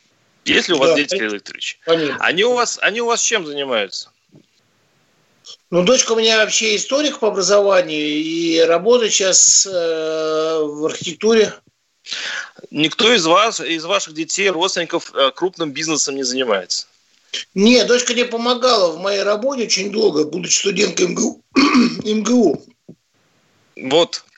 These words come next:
Speaker 1: Э, очень, э, х-, э, скажем так, радостно слышать от вас, Кирилл Викторович.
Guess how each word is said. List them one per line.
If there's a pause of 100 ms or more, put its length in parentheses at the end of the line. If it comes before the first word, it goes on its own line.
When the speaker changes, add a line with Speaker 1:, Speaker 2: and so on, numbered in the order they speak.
(240)
Speaker 1:
Э, (440)
очень,
э,
х-,
э,
скажем
так,
радостно
слышать
от
вас,
Кирилл
Викторович.